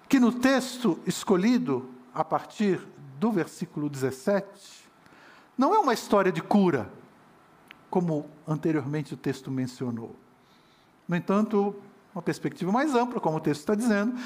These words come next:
a ênfase continua sendo poder que procede de Deus através da oração. O texto não fala sobre cura. O texto fala sobre o poder de Deus.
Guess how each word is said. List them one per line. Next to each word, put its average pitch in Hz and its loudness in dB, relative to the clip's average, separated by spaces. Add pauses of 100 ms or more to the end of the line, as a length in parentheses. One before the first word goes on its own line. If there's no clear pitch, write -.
(160)
a 202 4
ênfase 190 2
continua 196 2
sendo 190 0 (460)
poder 185 2
que 226 -4
procede 175 -2
de 190 -4
Deus 156 0
através 135 -4
da 127 -4
oração. 123 -8 (2000)
O - -20
texto 214 0
não 185 0
fala 185 0
sobre 143 -6
cura. - -6 (1900)
O - -12
texto 143 -6
fala 139 -6
sobre 139 -6
o - -18
poder 135 -2
de 143 -10
Deus. 104 -8